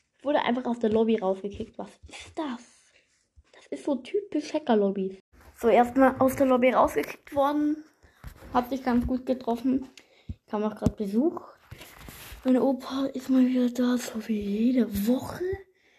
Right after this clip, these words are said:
Nervt uns da beim Frühstück, nach dem Frühstück, vor dem Frühstück. Nee, alles gut. Schnell wieder nach oben verkrümelt. So,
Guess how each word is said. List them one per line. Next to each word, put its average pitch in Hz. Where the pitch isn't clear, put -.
Nervt 269
uns 262
da 254
beim 240
Frühstück, 302
nach 262
dem 269
Frühstück, 302
vor 185
dem 190
Frühstück. -
Nee, 170
alles -
gut. 180
Schnell 202
wieder 196
nach 196
oben 233
verkrümelt. 190
So, -